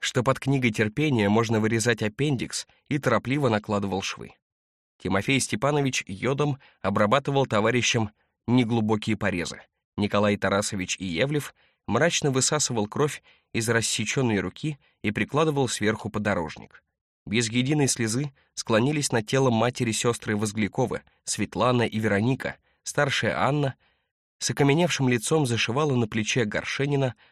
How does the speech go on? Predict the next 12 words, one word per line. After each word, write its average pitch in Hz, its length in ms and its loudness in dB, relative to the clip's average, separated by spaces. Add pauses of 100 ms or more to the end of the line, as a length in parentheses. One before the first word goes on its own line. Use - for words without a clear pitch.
(100)
глубокую 113 640 2
рваную 110 440 2
дыру. 90 340 -4 (440)
Неподалеку 107 680 2 (240)
ждал 135 420 2
очереди 127 420 0
калантайский 101 600 0
боец, 85 480 -2 (320)
зажимая 117 540 2
сочащуюся 110 800 -2
рану 98 260 0
тряпкой. - 500 -10